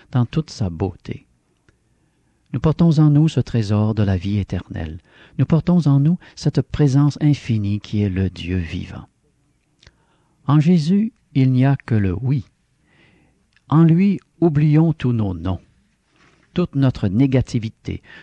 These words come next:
toute notre lourdeur, toute notre usure, toutes nos limites, toutes les limites des autres, portant sur notre visage la joie de l'amour de Dieu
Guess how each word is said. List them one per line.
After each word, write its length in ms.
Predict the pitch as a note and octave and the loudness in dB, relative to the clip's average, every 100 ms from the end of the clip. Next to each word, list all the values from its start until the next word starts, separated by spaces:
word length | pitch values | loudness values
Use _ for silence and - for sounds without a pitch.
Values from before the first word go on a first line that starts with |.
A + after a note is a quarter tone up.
| _ | _
toute 200 | - F#3 | -8 -6
notre 380 | D3 C3 - A2+ | 0 0 0 0
lourdeur, 760 | F#2+ A2 C3+ A2 F#2 E2 D#2 - _ | 0 2 0 -2 -6 -6 -8 -14 _
toute 180 | F#3+ - | -6 -4
notre 400 | A#2+ A2+ - - - | 0 0 -2 -14 -4
usure, 640 | C3+ A#2+ D3+ B2 F#2 E2+ - _ - - - - | -2 0 0 0 -2 -4 -10 _ -20 -20 -10 -4
toutes 180 | G3+ | -4
nos 180 | D#3+ C#3 | 0 2
limites, 500 | C3 E3 E3+ D3+ - G#2 F#2+ F2+ - | 4 4 4 2 -2 -2 -4 -8 -6
toutes 240 | F#3 - | -6 -2
les 120 | A#2+ | -2
limites 460 | A2 D3+ D3 E3+ - | 2 2 2 0 -2
des 300 | G#2+ F#2+ F2+ | -2 -2 -4
autres, 380 | E2+ E2 - E2+ D#2 _ _ _ _ _ _ _ _ _ _ _ | -6 -8 -10 -14 -14 _ _ _ _ _ _ _ _ _ _ _
portant 420 | G#2+ - - A#2+ | -8 -6 -2 -2
sur 160 | A#2 G2 | -2 -6
notre 280 | F#2 - F2 | -6 -6 -8
visage 560 | F2 E2+ A#2+ C3 G#2 - - - | -8 -2 0 0 -2 -10 -14 -4
la 200 | G#2+ G#2 | -2 -2
joie 460 | E2+ G2 A2+ C3 | 0 2 2 2
de 100 | B2 | 2
l'amour 440 | A#2+ A#2+ B2+ B2+ A2+ | 0 0 0 -2 0
de 100 | A#2 | -2
Dieu 320 | F2+ F#2 | 0 -4